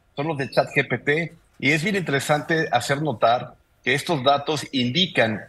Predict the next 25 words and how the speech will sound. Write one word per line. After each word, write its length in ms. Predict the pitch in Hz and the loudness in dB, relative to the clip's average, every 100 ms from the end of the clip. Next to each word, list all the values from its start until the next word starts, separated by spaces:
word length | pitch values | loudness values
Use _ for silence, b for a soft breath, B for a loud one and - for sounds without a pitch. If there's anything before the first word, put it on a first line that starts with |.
| - | 0
que 260 | 117 120 | 2 2
el 240 | 123 123 120 | 0 -4 -2
costo 380 | 151 180 - 202 | 0 0 0 0
de 120 | 147 | 0
hardware, 680 | - 151 156 98 101 123 - _ _ | 0 2 2 0 -2 -2 -6 _ _
los 140 | 92 92 | -8 -4
servidores, 580 | 104 98 104 143 151 | -2 -2 0 0 0
tantos 360 | - 151 165 170 | 2 0 0 -2
servidores 440 | 143 123 123 135 | -2 -2 -2 -2
que 120 | - 107 | -4 -4
tienen, 480 | 120 120 131 165 B B B _ _ | 0 0 0 -4 B B B _ _
da 240 | - 131 151 | 2 4 4
un 100 | 151 | 0
costo 280 | 160 156 | -2 -2
aproximado 560 | 151 139 - 120 123 143 | -2 -2 -2 2 2 2
de 80 | 123 | -2
seiscientos 520 | - 113 147 156 - | -4 -2 -2 -2 -2
noventa 300 | 156 127 113 | -2 0 0
y 80 | 101 | 0
cuatro 300 | 113 110 110 | 0 0 0
mil 320 | 117 135 - - | 0 -2 -4 -8
dólares 880 | 104 107 160 185 165 143 135 123 - | -4 0 2 4 2 2 0 -4 -6
por 300 | 123 120 113 | 0 0 0
día 500 | 117 170 156 143 - | 0 2 2 0 0
para 240 | - 113 | 0 0